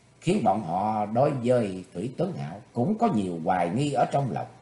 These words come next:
Bọn họ ai cũng biết rằng Thiên Địa Song Sát từng là một trong thập đại hung thần ba mươi năm về trước, mà hiện tại trước mắt đây tự xưng là thuộc hạ của Thủy Tuấn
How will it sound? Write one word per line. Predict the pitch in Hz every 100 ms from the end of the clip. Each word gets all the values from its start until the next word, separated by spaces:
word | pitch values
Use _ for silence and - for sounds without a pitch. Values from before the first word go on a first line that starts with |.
| _ _ _ _ _ _ _ _ _ _ _ _ -
Bọn | 107 92
họ | 107
ai | 135 123 117 -
cũng | 120
biết | 139 208 -
rằng | - - - _ _ _ _ _ _
Thiên | 180 185
Địa | 127 160
Song | 175 165
Sát | 156 254 -
từng | 123 117
là | 117 110
một | 107 120 -
trong | 143 131 120
thập | 117 107 -
đại | 87 123
hung | 127 135 127
thần | - 73 - - - _ _ _ _ _ _
ba | 120 120
mươi | 113 110
năm | 110 104 73
về | 71 64 -
trước, | 147 202 - - _ _
mà | 113 117 120
hiện | 117 139 156
tại | 101 123 135 214
trước | - 190
mắt | 226 -
đây | 131 127 113 - - - _
tự | 107 139
xưng | 143 156 139
là | 92 80 -
thuộc | 110 -
hạ | 82 87 120
của | 143 143
Thủy | 139 156
Tuấn | 165